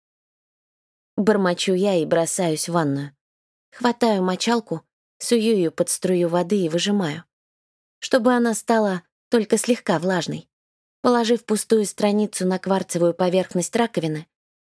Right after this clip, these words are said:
я провожу намоченной махровой тканью по пятну.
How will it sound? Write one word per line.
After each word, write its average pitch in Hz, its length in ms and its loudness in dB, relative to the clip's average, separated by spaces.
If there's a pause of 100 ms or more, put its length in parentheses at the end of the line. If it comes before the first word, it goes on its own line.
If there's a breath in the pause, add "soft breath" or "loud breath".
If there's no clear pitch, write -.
(200)
я 254 200 2
провожу 214 460 2
намоченной 196 640 0
махровой 175 500 0
тканью 208 440 -2
по - 120 -14
пятну. 196 460 -2